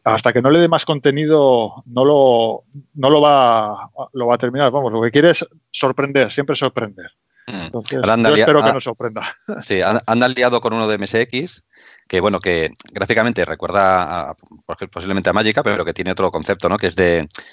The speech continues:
Speaker 2: creo que se llama, no lo recuerdo, Night Knight o algo así, que es como el caballero nocturno, más o menos. Si no, yo me invento la traducción. Y por lo que he visto, creo que es de,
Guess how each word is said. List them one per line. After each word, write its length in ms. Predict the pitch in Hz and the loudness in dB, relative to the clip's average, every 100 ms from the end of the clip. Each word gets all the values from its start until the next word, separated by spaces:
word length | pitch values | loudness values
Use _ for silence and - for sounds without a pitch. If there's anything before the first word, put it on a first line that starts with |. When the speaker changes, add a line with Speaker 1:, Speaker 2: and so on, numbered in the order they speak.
| _ | _
Speaker 2:
creo 120 | - 113 | -6 -2
que 60 | |
se 100 | 117 | 0
llama, 760 | 107 101 92 87 85 78 71 - _ _ _ - | 2 2 2 2 0 -2 -8 -14 _ _ _ -20
no 300 | - - 92 | -18 -10 -4
lo 160 | 87 | -2
recuerdo, 560 | 76 85 78 76 78 - _ | -2 -4 -4 -4 -8 -20 _
Night 640 | - 92 85 85 90 98 87 | -16 -14 -10 -4 -2 -2 -2
Knight 420 | 87 107 107 90 | -2 -2 -2 -4
o 40 | |
algo 100 | 90 | -4
así, 240 | 85 113 143 | -4 -6 -6
que 140 | 98 | -6
es 180 | 87 - | -8 -10
como 160 | 90 85 | -8 -6
el 80 | |
caballero 580 | - 85 85 98 95 92 | 0 0 2 2 4 2
nocturno, 560 | 85 82 117 131 165 160 | 0 -4 -6 -4 -6 -8
más 160 | 92 101 | -8 -4
o 60 | |
menos. 320 | 98 131 165 - - | -2 -4 -6 -18 -12
Si 100 | - | -4
no, 160 | 98 104 | -2 0
yo 100 | 98 | 0
me 40 | |
invento 220 | 98 95 | 0 2
la 80 | 87 | 0
traducción. 480 | 85 82 113 123 - - - - | 0 -2 -2 -4 -6 -18 -18 -12
Y 360 | 95 90 87 85 - - - | -4 0 0 0 -6 -8 -2
por 80 | |
lo 80 | 107 | 0
que 80 | 123 | 2
he 40 | |
visto, 220 | 123 - 151 | 2 0 -2
creo 160 | 123 | -2
que 80 | 120 | 0
es 60 | 104 | 0
de, 400 | 104 98 87 | 0 0 -2